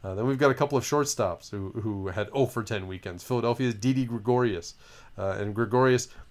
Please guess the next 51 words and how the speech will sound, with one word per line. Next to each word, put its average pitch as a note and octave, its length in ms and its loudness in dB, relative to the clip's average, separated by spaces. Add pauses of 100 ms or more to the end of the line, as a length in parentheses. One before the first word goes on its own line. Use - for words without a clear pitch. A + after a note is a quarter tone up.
(200)
has D3+ 160 2
ten D#3 180 6
home A#2+ 160 4
runs A#2 200 0
this A#2+ 140 0
year, B2+ 220 2
only D3 240 0
hitting A#2+ 240 0
two A#2+ 180 -8
eleven G#2+ 300 0
with G2+ 100 -4
a F#2 40 -8
six - 240 -6
fifty-one G#2 500 -4
O G#2+ 80 0
P G#2 160 -2
S. A2 160 -2 (320)
Uh, G2+ 180 0
that's G#2+ 380 -2 (260)
kind A#2+ 140 0
of G2+ 80 -2
a F#2+ 60 -4
far G#2+ 240 0
cry G2 280 0
from F#2+ 240 -6
his, F#2 280 -8
uh, F#2 200 -6 (400)
uh, F#2 200 -6 (680)
most A2 380 -2
valuable G#2 480 2
days, F#2 400 -6
uh, F#2 260 -8 (140)
uh, F#2+ 260 -6
in G2 140 -8
fantasy, G#2 540 -4
and F#2 120 -4 (280)
where G#2+ 240 2
he's G2+ 380 -4 (180)
a A2 40 -6
middle A2+ 260 0
infielder G#2 460 -2
who G2+ 100 -6
could F#2+ 160 -10
get G2+ 160 -2
you G2 120 -4
twenty, G2+ 300 -6
twenty-five G#2 420 -4
home G2+ 160 -4
runs, A2 320 -4 (320)
uh, F#2 300 -4
and F2+ 280 -8